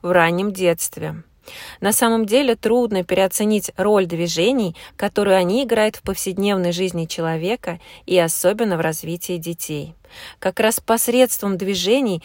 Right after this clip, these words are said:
ребёнок уже с самого раннего возраста начинает познавать окружающий его мир, взаимодействует с ним,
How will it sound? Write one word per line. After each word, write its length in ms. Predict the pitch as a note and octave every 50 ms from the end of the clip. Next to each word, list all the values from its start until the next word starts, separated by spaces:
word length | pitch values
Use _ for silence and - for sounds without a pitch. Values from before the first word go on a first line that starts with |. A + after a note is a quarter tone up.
| - - - -
ребёнок 480 | F#3 G#3 F#3+ G#3+ A3+ A3+ A3 A3 -
уже 160 | A3 G3+ G#3 G#3+
с 60 | -
самого 600 | - - - A3+ A#3+ B3 A#3+ A3 G3+ F#3 F3 F#3
раннего 480 | F#3 G3 G#3+ A3+ A3 G#3 F#3+ F3 F3 E3+
возраста 760 | E3 E3+ F#3+ A3 B3 B3+ B3 A3+ A3+ - - - - D#3+ E3 - - - -
начинает 600 | - F#3+ F#3 - - F#3+ F#3 G3 A3 A#3 A3+ -
познавать 600 | - G3 F3 F3+ F#3 F3+ F3+ F3+ G#3+ B3+ - -
окружающий 760 | A3 - - F#3+ F#3+ F3 F3 F3+ F#3+ G#3 G#3 - - - F#3
его 280 | F3 E3+ F3+ E3+ F#3 G3
мир, 360 | G3 F#3 E3+ E3 D#3 E3 - _ _ - - - - - -
взаимодействует 1000 | E3+ E3 F#3+ A#3+ C#4+ C#4+ D4+ D4+ A#3 G3+ G3 F#3+ G3+ - - - F#3+ G3 F#3+ -
с 120 | - -
ним, 340 | F#3+ F#3 F3+ F#3 F3+ F3+ G3